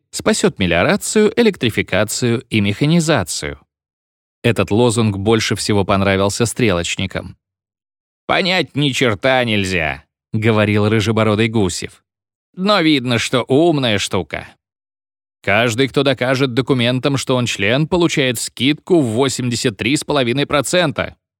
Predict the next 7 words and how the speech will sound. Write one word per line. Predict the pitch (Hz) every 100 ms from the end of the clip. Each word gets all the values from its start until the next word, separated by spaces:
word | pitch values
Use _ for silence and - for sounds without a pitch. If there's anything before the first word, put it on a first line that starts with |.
| -
гласил | 101 98 - 95
плакат. | 98 110 - 78 - _ _ _ _
«Все | - 143
нечлены | 143 120 - 113 165 190 170 -
получают | 165 196 - 151 151 147
такую | - 147 113 92 90
же». | 85 85